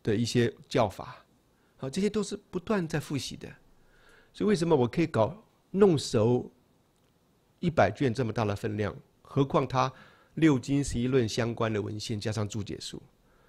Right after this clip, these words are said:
为什么？时间累积啊！我说给你们同样的时间，只要方法对，你们不放弃，中间于中不退屈，你只要不退转，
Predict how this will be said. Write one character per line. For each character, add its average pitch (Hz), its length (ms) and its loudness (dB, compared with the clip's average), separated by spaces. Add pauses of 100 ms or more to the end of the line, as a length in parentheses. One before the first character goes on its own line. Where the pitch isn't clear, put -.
(200)
为 139 100 4
什 107 140 2
么？ - 100 -8 (360)
时 - 200 -8
间 151 200 -2
累 113 120 -4
积 135 280 -8
啊！ 139 120 -8 (800)
我 127 60 -8
说 139 80 -4
给 143 140 -2
你 139 60 0
们 120 100 0
同 131 140 -2
样 131 80 2
的 123 60 2
时 117 120 -6
间， 123 240 -2
只 110 120 -4
要 107 80 2
方 131 180 0
法 95 200 -6
对， - 220 -4 (680)
你 110 80 -6
们 107 100 -4
不 123 160 -4
放 120 260 2
弃， - 240 -6
中 120 220 -2
间 117 200 2
于 123 220 2
中 156 300 6
不 143 80 -2
退 139 220 6
屈， 156 340 -4 (560)
你 123 80 -6
只 123 100 -2
要 113 60 2
不 - 80 -6
退 131 180 -2
转， - 180 -6